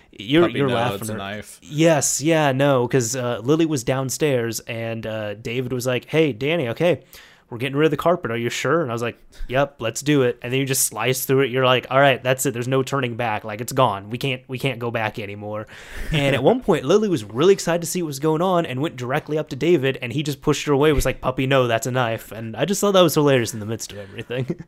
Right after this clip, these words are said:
Speaker 1: <laughs>
Speaker 2: I mean, you know, to a dog, like, I have this weird stick that I'm dragging on the ground, and it's making the ground roll up.
Speaker 1: Mm-hmm.
Speaker 2: She wanted to see what was going on, but it's like, you, you don't wanna put your sniffer on this thing, dog. It's sharp.
Speaker 1: Exa-,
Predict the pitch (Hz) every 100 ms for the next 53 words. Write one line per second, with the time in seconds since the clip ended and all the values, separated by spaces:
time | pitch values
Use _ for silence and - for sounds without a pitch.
0 | _ - 208 185 160 151 127 117 117 185
1 | 151 135 160 131 104 110 113 107 104 104
2 | 101 98 98 - _ _ - 110 110 120
3 | 113 113 107 104 98 101 110 87 - -
4 | 123 104 - 98 98 101 95 92 101 95
5 | 98 104 101 98 98 104 98 120 110 113
6 | 101 95 101 98 98 98 92 95 92 92
7 | 92 92 - _ _ _ - 139 107 110
8 | 107 101 98 107 127 113 107 107 113 110
9 | 104 107 104 104 101 101 101 101 107 95
10 | - - 120 110 104 95 92 107 87 90
11 | - 92 - 87 87 87 - 87 87 85
12 | 87 87 - - 78 80 -